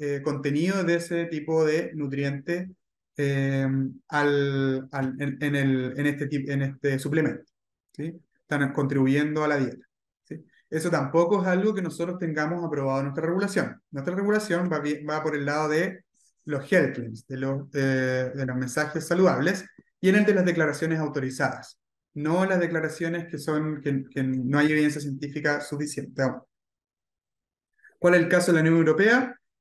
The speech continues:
En el caso de la Unión Europea tienen dos, dos categorías de declaraciones de propiedades, las nutricionales y saludables, muy parecido a lo que tenemos nosotros. ¿Sí? Las declaraciones de mensajes nutricionales, ya las hemos visto, las vimos en el Codex, las vimos en esta-, en Estados Unidos también.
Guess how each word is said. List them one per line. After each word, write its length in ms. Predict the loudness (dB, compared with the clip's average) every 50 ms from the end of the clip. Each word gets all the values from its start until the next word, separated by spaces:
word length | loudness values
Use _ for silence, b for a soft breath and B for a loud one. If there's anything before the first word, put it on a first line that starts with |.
| _ _
En 100 | -2 -2
el 60 | 2
caso 180 | 2 2 2 2
de 60 | 2
la 60 | 2
Unión 140 | 2 2 4
Europea 400 | 4 4 4 4 4 4 4 2
tienen 280 | 0 0 0 0 0 0
dos, 200 | -2 -4 -4 -8 -8
dos 200 | -4 -4 -2 0
categorías 380 | 2 2 2 4 4 2 2
de 60 | 2 0
declaraciones 420 | -2 -2 -4 -2 -4 -4 -2 -2
de 80 | -2 -2
propiedades, 540 | -2 -2 0 0 0 2 2 2 0 0
las 220 | -2 -4 -4 -4 -6
nutricionales 580 | -4 -4 -4 -4 -4 -2 -2 0 0 0 -2 -2
y 20 |
saludables, 560 | -2 -2 0 2 2 2 2 2 0 0 -2 -4 -8
muy 180 | -6 -6 -6 -2
parecido 560 | -2 -2 -2 -2 -4 -4 -4 -4 -4 -4 -4
a 40 | -4
lo 80 | -4 -2
que 60 | -2
tenemos 280 | -4 -4 -6 -6 -8
nosotros. 300 | -10 -12 -14 -16 -18 _ _ _ _ _ _ b b b b b b b b b b b _
¿Sí? 260 | -2 2 2 2 4
Las 120 | 4 4
declaraciones 380 | 4 4 2 2 2 2 2 2
de 40 | 2
mensajes 340 | 2 0 0 -2 -2 0 0
nutricionales, 640 | 0 0 0 0 0 0 2 4 2 2 2 2
ya 80 | 0 -2
las 80 | -2
hemos 160 | -4 -4 -4
visto, 400 | -4 -4 -4 -4 -4 -4 -2 -2
las 160 | 0 0 0 0
vimos 240 | 0 0 0 0
en 80 | 0 -2
el 60 | -2
Codex, 360 | -2 -2 0 0 -2 -4 -6
las 120 | -8 -6 -4
vimos 320 | -2 -2 0 0 0 0
en 100 | 0 -2
esta-, 260 | -4 -4 -2 -4 -4 -2
en 140 | -4 -4 -4
Estados 300 | -4 -2 -2 -2 -2 -2
Unidos 260 | -2 0 0 0 0
también. 460 | 0 0 0 2 0 0 0 -2 -8